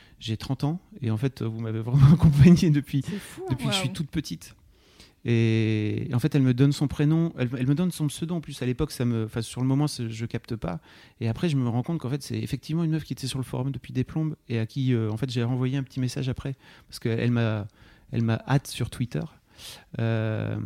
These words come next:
Speaker 1: et en fait, je lui ai envoyé un petit message en fait, pour lui dire, « Mais je savais pas que c'était toi, en fait, j'avais pas
Speaker 3: Ouais.
Speaker 1: compris ton pseudo. » J'avais un pseudo genre, euh, de ja-, japonais, quoi, tu vois,
Speaker 3: Mhm.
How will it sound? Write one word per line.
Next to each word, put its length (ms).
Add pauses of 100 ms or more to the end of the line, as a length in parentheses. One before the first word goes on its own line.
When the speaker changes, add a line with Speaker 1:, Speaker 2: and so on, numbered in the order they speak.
(380)
Speaker 1:
et 80
en 60
fait, 80
je 80
lui 40
ai 40
envoyé 180
un 80
petit 140
message 260
en 60
fait, 80
pour 160
lui 60
dire, « 100
Mais 100
je 100
savais 300
pas 220
que 60
c'était 280
toi, 240
en 40
fait, 180
j'avais 180
pas 140
Speaker 3:
Ouais. 60
Speaker 1:
compris 260
ton 140
pseudo. » 440 (420)
J'avais 160
un 120
pseudo 320
genre, 300
euh, 100 (160)
de 100
ja-, 160 (180)
japonais, 400
quoi, 140
tu 120
vois, 100 (100)
Speaker 3:
Mhm. 100